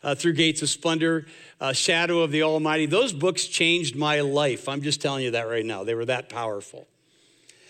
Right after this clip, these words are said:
Uh, she would actually remarry and then lose that husband, and she would be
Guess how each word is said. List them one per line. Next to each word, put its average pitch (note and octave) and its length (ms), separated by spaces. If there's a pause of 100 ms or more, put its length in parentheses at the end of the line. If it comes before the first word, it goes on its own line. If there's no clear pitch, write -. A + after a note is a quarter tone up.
(240)
Uh, D3 180
she A#3+ 260
would A3+ 160
actually G3 680
remarry F3 760
and F3+ 240
then F#3 720
lose F#3+ 500
that B3+ 260
husband, A#2+ 460
and A2 140
she D#3 200
would D3+ 260
be C3+ 400